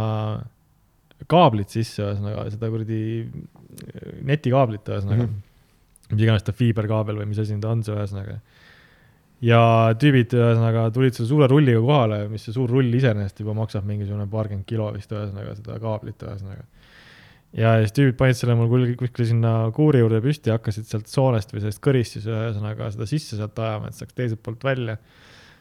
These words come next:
Speaker 1: Ja tüübid jäid kuskile maja all niimoodi kinni sellega, et,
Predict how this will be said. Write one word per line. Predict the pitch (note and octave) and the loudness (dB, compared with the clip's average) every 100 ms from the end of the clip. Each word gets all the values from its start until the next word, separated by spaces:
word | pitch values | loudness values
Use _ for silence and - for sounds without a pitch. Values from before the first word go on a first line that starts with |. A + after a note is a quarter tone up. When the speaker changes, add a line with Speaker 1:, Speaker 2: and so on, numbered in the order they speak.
| _ | _
Speaker 1:
Ja | B2+ | -4
tüübid | F#3+ A3+ D#3+ | 2 6 6
jäid | C3+ B2 | 6 4
kuskile | F#3 - B2+ A2+ A2+ A#2 - | 2 2 4 4 4 0 -4
maja | C#3 D3 E3+ C#3 | 0 4 6 6
all | D#3 C#3 A2+ | 4 2 -2
niimoodi | G#2+ B2+ A2 | 0 2 4
kinni | A2+ D3 A#2 | 6 8 6
sellega, | G#2 G2+ G2+ G2+ G2+ | 4 2 2 2 0
et, | - | -4